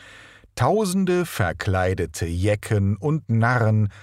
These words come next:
schunkeln in der Kölner Altstadt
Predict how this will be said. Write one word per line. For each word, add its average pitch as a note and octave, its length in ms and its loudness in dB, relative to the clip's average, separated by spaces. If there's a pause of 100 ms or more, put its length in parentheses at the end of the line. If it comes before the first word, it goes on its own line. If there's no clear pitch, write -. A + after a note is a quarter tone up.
(220)
schunkeln D#3 920 0
in F#2+ 300 0
der D#2 180 -2
Kölner E2+ 640 -2
Altstadt G2 720 0